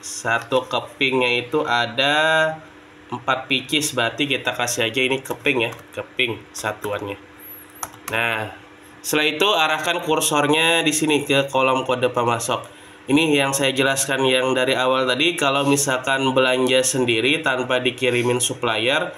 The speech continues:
silahkan tekan yang cash ini ya, cash ini. Tapi kalau ada pengiriman dari suppliernya, pilih aja P T dari ya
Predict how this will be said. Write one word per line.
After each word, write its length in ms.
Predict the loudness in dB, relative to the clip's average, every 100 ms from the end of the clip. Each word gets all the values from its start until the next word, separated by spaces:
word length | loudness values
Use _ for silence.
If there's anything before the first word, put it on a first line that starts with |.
| -16 -20 -14
silahkan 640 | -2 0 0 0 -2 -2
tekan 320 | -4 -4 -2 2
yang 400 | 2 2 0 -2
cash 240 | -2 0
ini 240 | 0 2
ya, 160 | 0 -4 -6
cash 240 | -4 -4
ini. 320 | -4 -2 0
Tapi 240 | 0 -2 -2
kalau 240 | 0 2
ada 640 | 2 0 0 0 2 0 0
pengiriman 640 | 2 2 2 2 2 2
dari 240 | 0 0
suppliernya, 960 | 0 -2 -2 -2 0 0 -2 -2 -2 -4 -14 -20 -20 -20 -20 -20 -20 -6 -2
pilih 240 | 0 2
aja 320 | 0 0 0 0
P 40 | 0 -2 0
T 60 | 0 0 -4 -8 -20 -16 -6
dari 640 | -2 0 0 0 -2 -4 -12 -18 -12
ya 240 | -8